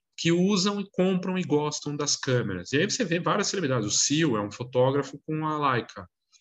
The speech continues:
O baixista do The Police, que até é exposto aqui em São Paulo, na, na galeria da Leica, né? Que eu nem sei se a galeria tá aqui em São Paulo ainda, acho que sim, né? Que é um espaço incrível. E ela tem toda esse,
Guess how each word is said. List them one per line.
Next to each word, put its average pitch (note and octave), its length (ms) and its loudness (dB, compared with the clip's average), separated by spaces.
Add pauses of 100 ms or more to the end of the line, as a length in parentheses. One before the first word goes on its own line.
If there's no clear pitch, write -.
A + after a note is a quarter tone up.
(140)
O A2 400 2 (240)
baixista C3+ 760 0
do C3 520 0
The B2+ 120 2
Police, C#3 400 0
que - 80 -6
até B2 140 -4
é B2 40 0
exposto B2 400 -2
aqui B2+ 220 -4
em B2+ 40 0
São C3 220 -2
Paulo, B2 240 0
na, A#2+ 240 0 (340)
na A#2 380 0
galeria A#2 480 2
da A#2+ 160 0
Leica, A#2 560 -2 (160)
né? G#2 140 -4
Que - 80 -4
eu B2 40 2
nem D3+ 120 4
sei C#3 180 2
se C#3 160 0
a B2 60 2
galeria B2 320 0
tá B2 80 -4
aqui B2+ 180 -8
em B2 80 -2
São B2+ 180 -2
Paulo B2 220 -2
ainda, B2 420 2 (220)
acho - 180 -6
que - 120 -14
sim, A#2 280 -6 (380)
né? G2+ 100 -6
Que - 80 0
é A#2 40 2
um - 20 2
espaço A2 320 -2
incrível. B2+ 560 -4 (580)
E G3 120 4
ela D#3+ 180 6
tem E3+ 160 2
toda E3 180 0
esse, E3 460 -2